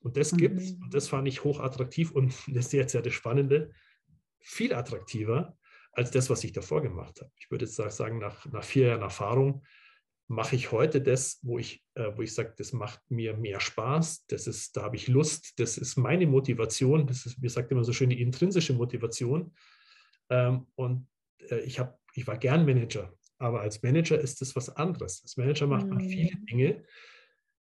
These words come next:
Speaker 1: von denen man nicht so hundert Prozent überzeugt ist, ne? Also wo man einfach weiß, das ist jetzt Unternehmensziel, ich gehe das mit, ich kann das verstehen, aber mein Herz schlägt vielleicht ein Stück weit anders und ich setze es trotzdem um.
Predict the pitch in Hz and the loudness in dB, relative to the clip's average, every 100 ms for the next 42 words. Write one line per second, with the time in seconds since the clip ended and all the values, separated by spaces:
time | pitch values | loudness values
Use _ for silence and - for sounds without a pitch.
0 | _ _ 131 127 135 131 139 165 196 147 | _ _ 4 6 6 8 6 6 4 6
1 | 135 123 - 110 104 - - - - - | 6 4 0 -6 -6 -8 -12 -10 -10 -10
2 | - - 135 202 127 110 104 117 120 117 | -14 -8 -6 -4 -4 -6 -2 0 0 -2
3 | 110 - 113 - - - 127 107 151 156 | -6 -6 -8 -8 -10 -6 -2 4 4 4
4 | 123 139 131 127 147 131 139 143 160 160 | 2 2 4 4 4 4 6 6 6 4
5 | - - 151 147 - 131 123 127 135 160 | 2 0 2 0 -2 0 2 2 4 4
6 | 156 127 - 123 123 - - 123 - 135 | 2 -8 -4 0 0 -2 -6 -6 0 2
7 | 151 165 160 - - _ - 117 113 110 | 4 2 -2 -16 -20 _ -2 -2 0 -2
8 | 127 147 - 127 131 - 123 117 - - | 0 0 -2 -2 -4 -2 -2 -2 -6 -4
9 | 131 123 107 120 135 127 156 - - 131 | -4 -2 -6 -2 0 2 0 -4 -8 -8
10 | - - 120 120 123 - 123 - 131 127 | -6 -4 -4 -4 -8 -4 -4 -2 -2 0
11 | 143 196 | 0 0